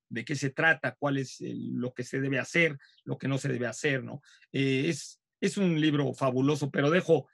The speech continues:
a mis, a mis compañeros que, que opinen de esta obra maravillosa.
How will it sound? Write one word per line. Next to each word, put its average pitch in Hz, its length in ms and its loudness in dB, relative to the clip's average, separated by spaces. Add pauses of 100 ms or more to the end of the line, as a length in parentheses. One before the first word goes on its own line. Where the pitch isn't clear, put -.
(180)
a 139 100 -4
mis, 127 400 -2 (320)
a 139 100 -4
mis - 640 -6
compañeros 143 600 2
que, - 300 -8 (100)
que 143 100 -4
opinen 175 460 4
de 123 80 -2
esta 127 220 -6
obra 120 340 -6
maravillosa. 120 560 -12